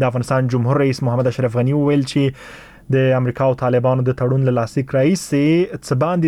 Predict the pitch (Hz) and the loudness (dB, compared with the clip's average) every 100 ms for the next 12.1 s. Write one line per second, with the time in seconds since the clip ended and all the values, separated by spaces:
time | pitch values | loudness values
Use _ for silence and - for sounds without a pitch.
0 | 135 139 190 240 175 127 127 139 131 127 | 0 0 0 0 0 0 -2 -2 -2 -2
1 | 127 127 123 123 120 127 123 123 117 113 | 0 0 0 -2 0 0 -2 -2 -2 0
2 | 120 - 123 131 - 127 110 107 110 - | -2 0 -2 -2 -4 -2 0 0 -2 0
3 | 120 117 151 156 147 139 160 165 190 - | 0 0 0 2 0 0 0 0 -2 -6
4 | - - 139 135 147 131 127 127 139 135 | -20 -6 -2 -2 -2 -4 -2 0 -2 -2
5 | 123 123 127 135 127 127 120 120 - 151 | -2 0 2 0 0 -2 -2 -4 0 0
6 | 120 120 147 - 123 104 123 120 117 - | 2 0 -2 -4 -4 -2 -2 -4 -6 -6
7 | 131 117 113 156 107 - - - - 139 | -2 -2 -2 -4 -6 -12 -16 -10 -4 -2
8 | 160 147 147 139 147 139 139 165 190 180 | 0 0 0 0 -2 -2 0 0 0 0
9 | 170 165 160 143 139 131 139 135 131 135 | 0 2 0 2 2 2 0 0 0 -2
10 | - 135 127 123 120 123 131 127 - 131 | -2 -2 0 0 0 -2 0 -2 0 0
11 | 147 156 139 156 139 156 - 147 - 127 | 0 0 0 0 0 -2 -4 -6 -2 0
12 | 127 | 0